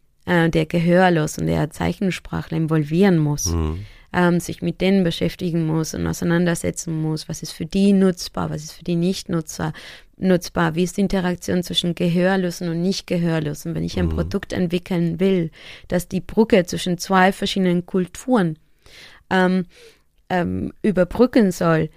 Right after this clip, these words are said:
Speaker 1: ähm, dann muss ich mich auch beschäftigen mit der Interaktion.
Speaker 2: Mhm.
Speaker 1: Äh, und da merkt man, okay, es ist wirklich, wenn man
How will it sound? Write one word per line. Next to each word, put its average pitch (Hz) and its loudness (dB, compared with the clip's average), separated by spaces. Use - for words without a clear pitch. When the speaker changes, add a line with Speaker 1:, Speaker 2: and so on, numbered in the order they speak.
Speaker 1:
ähm, 180 0
dann 185 2
muss 220 6
ich 202 -2
mich 185 -4
auch 190 0
beschäftigen 190 -2
mit 180 -4
der 175 -2
Interaktion. 175 0
Speaker 2:
Mhm. 82 0
Speaker 1:
Äh, 185 6
und - -4
da 190 4
merkt 190 2
man, 196 2
okay, 196 0
es 180 -4
ist - -10
wirklich, - -4
wenn 196 0
man 190 0